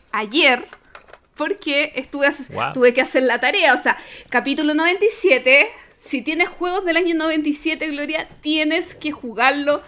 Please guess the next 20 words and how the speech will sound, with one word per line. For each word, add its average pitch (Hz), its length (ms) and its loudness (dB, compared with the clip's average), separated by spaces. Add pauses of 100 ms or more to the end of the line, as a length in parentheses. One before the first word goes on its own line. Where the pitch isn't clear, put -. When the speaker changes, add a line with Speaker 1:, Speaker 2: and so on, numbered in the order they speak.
(240)
Speaker 1:
para 233 220 0
hablar 202 360 0
de - 200 -14
él. 202 100 -20 (2250)
Dos 277 180 0
partidas, 339 720 -2 (220)
es 359 420 -6
Mississippi 302 560 -4
Queens. 427 460 -6 (260)
J 294 220 -6
J 294 240 -2
ya 285 200 0
habló 262 280 -4
de 277 200 0
él, 320 80 -6
es 330 80 -6
un 277 120 -6
juego 262 300 -4
de 339 120 -6
carreras 370 760 -2